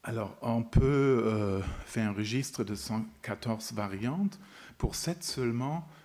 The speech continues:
un lecteur est donné. Dans deux cas seulement, euh, dans deux cas seulement, la variante est introduite comme celle d'une région.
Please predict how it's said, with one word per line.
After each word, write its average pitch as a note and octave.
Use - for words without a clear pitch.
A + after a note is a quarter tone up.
un B2
lecteur A#2
est A#2+
donné. G#2
Dans G#2+
deux B2+
cas D3
seulement, A#2+
euh, A2
dans A#2+
deux B2+
cas A#2
seulement, B2
la A#2
variante A#2
est A#2+
introduite A#2+
comme A2
celle B2+
d'une A#2+
région. G#2+